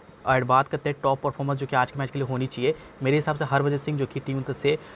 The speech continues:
राइट arm of spinner टीम से आप इनको cover करके चलिएगा टीम उधर से। डेथ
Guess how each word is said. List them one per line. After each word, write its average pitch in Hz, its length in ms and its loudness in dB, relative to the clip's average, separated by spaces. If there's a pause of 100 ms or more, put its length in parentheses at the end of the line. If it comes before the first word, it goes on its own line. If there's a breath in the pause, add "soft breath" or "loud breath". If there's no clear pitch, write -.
(120 loud breath)
राइट 127 260 4
arm 143 280 2 (240)
of 135 200 2
spinner 143 360 -2
टीम 139 140 -2
से 139 120 0
आप - 100 -2
इनको 131 160 0
cover 123 220 0
करके 139 200 0
चलिएगा 135 380 4 (340 loud breath)
टीम 135 160 0
उधर 120 160 0
से। 113 200 -4
डेथ 120 160 -4